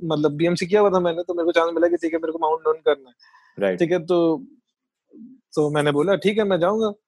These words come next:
Speaker 1: क्योंकि मेरे जो दो एएमसी वाले दोस्त थे, वो यहीं, यहीं जयपुर के थे, लोकल। तो उन्होंने मुझे ऑफर किया, क्योंकि वो हमारे लोकल, यहाँ पे हम लोग जयपुर में एक ट्रैकिंग क्लब चलाते थे तब।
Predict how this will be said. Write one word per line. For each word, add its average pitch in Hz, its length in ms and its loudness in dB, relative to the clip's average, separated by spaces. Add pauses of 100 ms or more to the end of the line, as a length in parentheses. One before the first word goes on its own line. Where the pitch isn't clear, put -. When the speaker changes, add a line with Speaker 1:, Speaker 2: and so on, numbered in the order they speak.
(360)
Speaker 1:
क्योंकि 151 580 -2
मेरे 165 360 0
जो 160 160 0
दो 160 260 0
एएमसी 165 380 0
वाले 165 160 0
दोस्त 156 280 -4
थे, 185 40 0
वो 180 80 0
यहीं, 170 180 -2
यहीं 165 140 -6
जयपुर 151 260 -2
के 151 140 -4
थे, 170 100 -6
लोकल। 175 300 -4 (560)
तो 156 60 0
उन्होंने 165 200 -2
मुझे 160 120 0
ऑफर 175 260 2
किया, 190 140 0
क्योंकि 180 220 -2
वो 175 120 0
हमारे 160 300 0
लोकल, 160 520 0 (280)
यहाँ 147 220 -4
पे 160 140 -2
हम 156 140 -2
लोग 156 140 -4
जयपुर 147 260 -2
में 160 140 -2
एक 156 260 -4 (440)
ट्रैकिंग 160 420 -2
क्लब 165 160 0
चलाते 139 380 0
थे 139 100 -4
तब। 127 200 -6